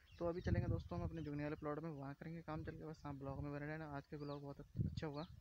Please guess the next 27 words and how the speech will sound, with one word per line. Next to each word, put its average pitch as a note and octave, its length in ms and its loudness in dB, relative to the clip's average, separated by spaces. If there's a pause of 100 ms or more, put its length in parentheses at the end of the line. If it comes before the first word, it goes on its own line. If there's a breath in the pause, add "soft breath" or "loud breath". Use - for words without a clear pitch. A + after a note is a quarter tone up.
(520 loud breath)
धूप D3+ 220 0
निकली E3+ 280 -2
नहीं F3 100 -2
है, E3+ 80 -2
बादल C#3+ 280 -2
हैं D3 60 0
अभी D3 100 -4
बहुत C#3 200 -4
ज़्यादा, C#3+ 180 -2
तो - 400 4
चलते D#3 240 -2
हैं E3+ 60 2
अभी D3 100 2
वहाँ C#3+ 100 4
वाले। - 960 10 (440 loud breath)
finally F3 320 2
guys E3+ 220 2
हम E3 120 0
लोग E3 180 0
पहुँच D#3 180 0
चुके D#3 160 -4
हैं D#3 60 -2
अपने D#3+ 140 -4
जुगनी D3 200 -2
वाले D3+ 120 0
plot D3 320 2
में, E3 80 -2